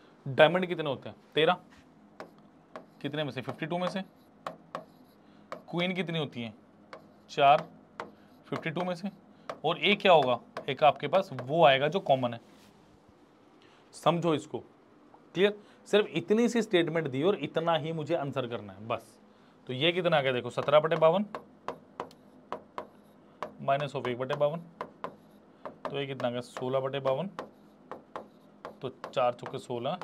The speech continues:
चार बटे तेरह, option number C is the right answer। क्योंकि इससे ज़्यादा इस question में लिखना ना, इस question के साथ बेईमानी होगी।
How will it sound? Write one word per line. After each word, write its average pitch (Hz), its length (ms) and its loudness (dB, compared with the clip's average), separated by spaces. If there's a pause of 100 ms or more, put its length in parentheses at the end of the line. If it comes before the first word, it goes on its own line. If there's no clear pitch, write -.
(120)
चार 120 220 -2
बटे 120 260 -8 (1500)
तेरह, 123 220 -2
option 127 420 -2
number 120 200 0
C - 280 -12
is 120 120 -6
the 131 140 0
right 117 200 -2
answer। 110 260 -10 (420)
क्योंकि 233 160 0
इससे 190 420 2
ज़्यादा 143 320 8
इस 233 160 2
question 185 340 0
में 208 80 -2
लिखना 175 300 -2
ना, 220 60 -2
इस 202 100 -6
question 160 280 -6
के 170 60 -6
साथ 190 140 2
बेईमानी 131 460 -2
होगी। 101 220 -10